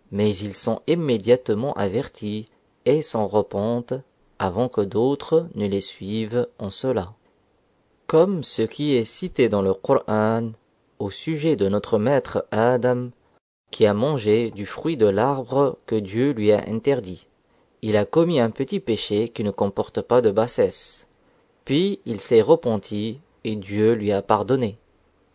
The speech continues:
Ainsi, il n'est pas permis de dire que c'est un grand péché ou le péché capital, comme le disent les mécréants. De même, il n'est pas permis de dire que Adam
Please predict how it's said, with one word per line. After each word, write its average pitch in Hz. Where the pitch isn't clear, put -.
Ainsi, 151
il 113
n'est 107
pas 196
permis 113
de 104
dire 127
que 104
c'est -
un 101
grand 131
péché 104
ou 131
le 127
péché 110
capital, 104
comme 123
le 101
disent 104
les 101
mécréants. 98
De 98
même, 131
il 101
n'est 95
pas 147
permis 117
de 104
dire 110
que -
Adam 117